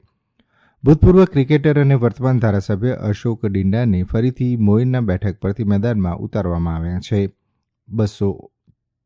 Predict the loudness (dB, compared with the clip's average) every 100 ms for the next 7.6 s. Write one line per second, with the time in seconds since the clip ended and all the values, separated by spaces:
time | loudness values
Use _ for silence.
0 | _ -2 0 2 2 0 0 -2 -4 -2
1 | -2 -2 -6 -4 -4 -4 -6 -8 -6 -2
2 | -2 -2 -2 -4 -4 -4 -2 -2 -2 -6
3 | _ _ _ -4 -2 2 2 2 2 2
4 | 2 0 -2 -2 -2 -2 -4 -4 -2 -2
5 | -2 -4 -4 -6 -6 -6 -6 -4 -6 -6
6 | -4 -4 -4 -6 -6 -4 -2 -2 -4 -6
7 | -8 -8 -10 -6 -6 -6